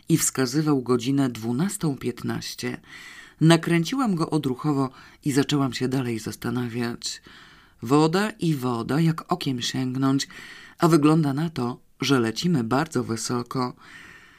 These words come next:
Taka duża woda to może być tylko jakiś ocean. Morza by nie starczyło, mowy nie ma. Z uczuciem błogiego szczęścia, nieznacznie zmąconego niepokojem,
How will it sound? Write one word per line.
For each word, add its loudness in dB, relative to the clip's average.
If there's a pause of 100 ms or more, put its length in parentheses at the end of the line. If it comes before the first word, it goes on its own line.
(180)
Taka 6
duża 4
woda -2 (200)
to 4
może 4
być 0
tylko -2
jakiś -4
ocean. -2 (540)
Morza 6
by 6
nie 2
starczyło, -2
mowy 0
nie -4
ma. -4 (760)
Z 2
uczuciem 0
błogiego 0
szczęścia, -4 (420)
nieznacznie 6
zmąconego -2
niepokojem, 0